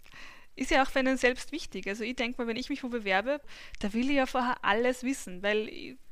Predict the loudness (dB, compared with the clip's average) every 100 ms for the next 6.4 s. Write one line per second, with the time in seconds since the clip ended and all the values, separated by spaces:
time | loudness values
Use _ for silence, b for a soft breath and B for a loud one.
0 | -2 0 0 0 0 2 2 0 -2 0
1 | 0 -2 -4 -6 -4 -2 0 -2 -2 -2
2 | -2 -4 -4 -2 -2 0 0 0 -2 -4
3 | -2 -4 -4 -6 -6 -6 -6 -6 -4 -6
4 | -8 B B -8 -8 -6 -6 -4 -8 -4
5 | -2 -2 0 0 0 0 -4 -2 -2 -2
6 | -4 -6 -8 -12